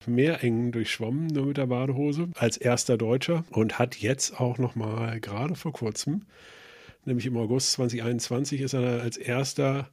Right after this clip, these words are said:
Mensch überhaupt, äh, vom Festland nach Helgoland geschwommen. Aber gleichzeitig ist André auch noch offizieller Botschafter der, der Deutschen Meeresstiftung und aber auch von den Vereinten Nationen. Darüber werden wir sicherlich auch noch ein bisschen sprechen. Und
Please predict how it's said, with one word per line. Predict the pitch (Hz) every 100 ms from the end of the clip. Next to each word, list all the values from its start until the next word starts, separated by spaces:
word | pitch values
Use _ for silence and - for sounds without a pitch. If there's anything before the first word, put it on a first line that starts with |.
| -
Mensch | 117 143 135 -
überhaupt, | 160 123 101 123 - - 120
äh, | 113
vom | - 110
Festland | 131 131 127 117
nach | 110
Helgoland | 117 123 117 104 107
geschwommen. | 113 - 104 120 147 -
Aber | 135 135
gleichzeitig | 131 208 - 156 143 143
ist | 139 -
André | 139 143 160 156 156
auch | - 135
noch | 139 123 -
offizieller | 143 139 143 139 127
Botschafter | - 151 - 147 143 139
der, | 131 127 127
der | 104 104
Deutschen | 107 - 101
Meeresstiftung | 127 175 196 - 185 185 208 196 196 190 -
und | 143 147 151 156 - -
aber | - 127 123
auch | 123
von | -
den | 123
Vereinten | 120 - 123 123
Nationen. | 117 - 135 190 165
Darüber | 123 117 117
werden | 117 117
wir | 120
sicherlich | 117 120 117
auch | 139
noch | 165
ein | 165
bisschen | 143 156
sprechen. | - 147 151 156 143
Und | 123 131 143 151 151 139